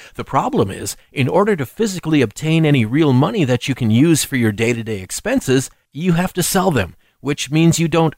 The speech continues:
own them anymore. So now you have either far less to generate that growth, or worse yet, you don't have anything left to create more growth for next month's expenses.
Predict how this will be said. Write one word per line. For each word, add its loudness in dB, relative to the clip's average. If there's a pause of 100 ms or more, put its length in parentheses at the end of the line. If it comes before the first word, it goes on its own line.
own -2
them 2
anymore. -6
So -4
now -2
you 2
have 2
either 2
far 0
less 0
to -6
generate 0
that -6
growth, -2 (180)
or 0
worse 0
yet, -6 (240)
you -2
don't 4
have -2
anything 0
left -4
to -8
create 0 (100)
more 0
growth -8
for 0
next -2
month's -4
expenses. -6